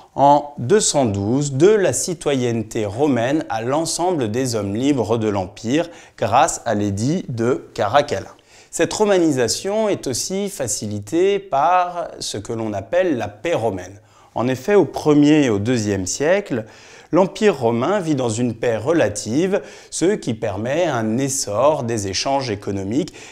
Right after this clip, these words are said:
et donc ce qui facilite la diffusion de la culture romaine. Les peuples touchés par la romanisation apprennent ainsi le latin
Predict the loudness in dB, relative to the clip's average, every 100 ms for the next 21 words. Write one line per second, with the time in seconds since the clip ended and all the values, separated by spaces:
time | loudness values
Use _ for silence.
0 | -2 0 4 4 2 0 -4 -4 -6 -4
1 | -6 -6 -4 -2 0 0 0 0 0 0
2 | -4 -8 -6 -2 0 2 2 0 -2 -6
3 | -2 0 0 0 0 0 0 -6 -20 _
4 | -2 0 2 0 0 -4 -10 -6 -6 0
5 | 2 2 2 0 2 4 4 2 0 0
6 | -2 -2 -2 -2 -4 -2 0 0 -4 -14
7 | -20 -4 -4 -4 -2 0 0 -2 -4 -4
8 | -4 -4 -2 -2 -2 -2 0 -2 -2 -4
9 | -2 -2